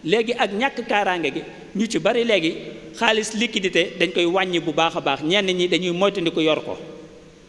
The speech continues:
Nga xam ni léegi ci sa téléphone nga koy yor, téléphone bi am ay code, ay nangam yu mel noonu yoo xam ne pour nit egg ca du yomb. Kon yoratoo aw këyit xaalis wooy kii,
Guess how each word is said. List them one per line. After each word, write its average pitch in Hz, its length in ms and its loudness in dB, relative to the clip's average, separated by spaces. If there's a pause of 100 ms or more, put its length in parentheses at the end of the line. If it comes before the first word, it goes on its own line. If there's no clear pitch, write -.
(500)
Nga 160 120 4
xam 196 180 -2
ni 185 120 2
léegi 160 280 2 (200)
ci - 100 -4
sa 208 120 -2
téléphone 180 380 2
nga 165 100 2
koy 156 160 0
yor, 143 160 0 (520)
téléphone 190 380 2
bi 180 80 -2
am 170 140 -2
ay 156 240 2
code, 175 160 0 (140)
ay 160 160 2
nangam 165 400 2
yu 170 80 2
mel 170 160 2
noonu 160 200 0
yoo 170 100 4
xam 165 160 -6
ne 151 80 0
pour 190 200 -2
nit 214 200 0 (100)
egg 160 260 4
ca 156 160 0 (400)
du 147 160 4
yomb. 139 280 6 (1500)
Kon 165 180 4
yoratoo 220 440 4
aw 175 160 2
këyit 170 320 2
xaalis 160 320 -2
wooy 147 200 2
kii, 135 200 -2